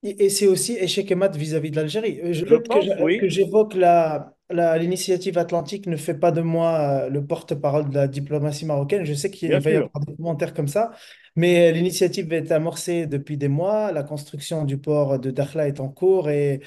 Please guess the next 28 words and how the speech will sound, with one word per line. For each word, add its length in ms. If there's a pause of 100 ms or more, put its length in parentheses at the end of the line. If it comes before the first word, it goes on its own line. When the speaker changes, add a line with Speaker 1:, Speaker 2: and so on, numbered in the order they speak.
(480)
Speaker 1:
et 140
c'est 340
le 100
porte-étendard 800
justement 400
de 120
l'initiative 680
avec 260
des 120
corridors, 440
comme 140
je 80
l'ai 140
dit 140
tout 160
à 40
l'heure, 160
qui 140
vont 180
être, 300
euh, 320 (800)
euh, 400
opérationnels 720
dans, 160
dans, 300 (120)
dans 120
quelques 340
années. 320